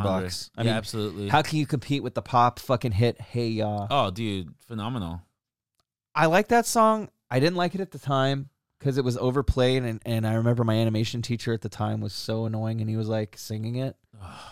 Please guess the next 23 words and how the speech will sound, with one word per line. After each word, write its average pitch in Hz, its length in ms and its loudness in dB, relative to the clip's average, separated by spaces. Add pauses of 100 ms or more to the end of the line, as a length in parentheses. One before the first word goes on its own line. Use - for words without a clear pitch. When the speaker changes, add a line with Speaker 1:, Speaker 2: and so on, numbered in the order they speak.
(320)
Speaker 2:
Yeah, 107 200 -2
a - 20 -6
balding, 147 560 2
middle-aged 123 460 0
white 104 240 -2
guy 104 220 0
singing 110 340 -2
Speaker 1:
Why? 107 300 4
Speaker 2:
Hey 120 40 2
Ya, 123 300 4 (120)
Speaker 1:
No. 98 380 -2
Speaker 2:
it's, 87 160 -6
it 123 140 0
ruins 113 280 2
your 101 120 -2
life. 101 440 -4 (640)
Speaker 1:
It's 110 160 -12
like 113 140 0
Speaker 2:
It 156 80 2
makes 233 220 2
you 254 80 2
consider 175 340 2
cutting. 101 420 2